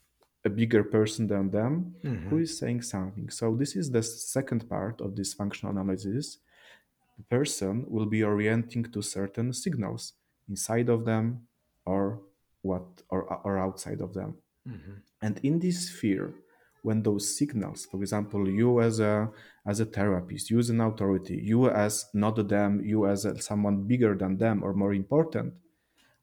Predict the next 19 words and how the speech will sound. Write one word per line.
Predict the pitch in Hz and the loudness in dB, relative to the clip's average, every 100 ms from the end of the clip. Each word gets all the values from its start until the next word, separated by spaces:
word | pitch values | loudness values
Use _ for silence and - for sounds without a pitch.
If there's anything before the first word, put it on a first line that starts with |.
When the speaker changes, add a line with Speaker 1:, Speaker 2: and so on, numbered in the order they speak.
| - | -4
Speaker 1:
um, | 101 104 101 98 101 - _ - - _ _ _ _ _ _ | 0 0 0 -2 -4 -8 _ -20 -20 _ _ _ _ _ _
this | 104 139 - | 0 0 2
will | 170 | -2
transform | 170 113 110 - - 117 117 104 | 0 -2 -2 -4 2 4 4 2
in | 101 | -2
such | - 139 170 120 | -4 -4 -2 -2
a | |
way | 101 104 - - _ _ _ - | -2 -4 -8 -14 _ _ _ -6
that | 104 101 - 113 | -4 -4 -6 -4
this | 139 - | -2 -2
will | 156 143 | 0 2
be | 123 120 - | 2 0 -2
either | 110 110 110 - | -4 0 0 -2
appetitive | 107 120 131 127 113 120 - - | -6 -4 -4 -2 -2 -2 -6 -6
or | 98 98 | -4 -2
aversive, | 92 101 147 165 - 101 143 - _ _ _ _ _ _ _ | -2 0 0 0 -2 -2 -2 -6 _ _ _ _ _ _ _
so, | - 90 92 95 113 135 107 | -10 -4 -2 0 -4 -6 -2
uh, | 101 98 | 0 0
to | - 104 104 104 | 0 2 4 2